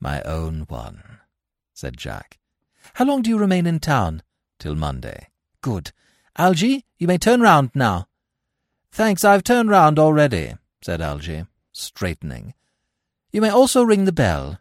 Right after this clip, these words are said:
said Gwendolen. "You will let me see you to your carriage, my own darling?"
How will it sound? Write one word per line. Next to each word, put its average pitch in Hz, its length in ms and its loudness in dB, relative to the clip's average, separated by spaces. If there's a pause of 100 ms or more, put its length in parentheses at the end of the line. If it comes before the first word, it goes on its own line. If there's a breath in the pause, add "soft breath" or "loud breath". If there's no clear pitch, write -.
(160)
said - 220 -10
Gwendolen. 82 500 -8 (640)
"You 135 100 -4
will 170 80 2
let 202 160 2
me 180 120 0
see 185 200 -4
you 127 200 0
to - 120 -4
your 92 180 0
carriage, 73 520 -2
my 90 160 -6
own 87 140 -4
darling?" 147 520 -4